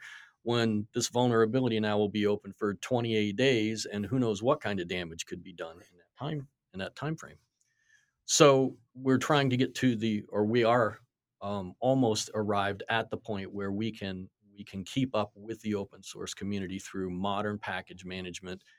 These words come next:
The package management environment that is integrated with, with Python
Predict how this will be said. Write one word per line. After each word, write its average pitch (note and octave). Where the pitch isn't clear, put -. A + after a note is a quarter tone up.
The -
package A2
management G#2+
environment G2
that A2
is A#2
integrated F#2+
with, F#2+
with F#2
Python B2